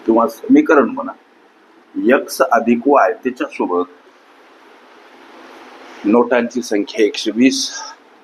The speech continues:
आता हे समीकरण एक झालं, याला पूर्णता आली. मूल्यात्मक गुणोत्तर काय बाबा?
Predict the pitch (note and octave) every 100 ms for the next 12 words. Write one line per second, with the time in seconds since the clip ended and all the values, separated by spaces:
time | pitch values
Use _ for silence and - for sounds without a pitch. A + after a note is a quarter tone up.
0 | _ _ _ - - E3+ C#3+ D3+ - C3
1 | B2+ B2 A#2+ B2 A2+ A#2+ - - G2 G2
2 | G2 G#2+ - A#2 A2 G#2+ G2 E2+ - D4
3 | - _ _ _ _ _ _ - A#2+ C3
4 | C3+ D#3+ D#3+ F3 F3+ - - _ _ _
5 | _ _ _ _ _ _ _ _ - -
6 | - - - - - - - - - A2+
7 | A#2 D3 F3 - F#3+ - C#3 B2 A#2 G#2+
8 | G2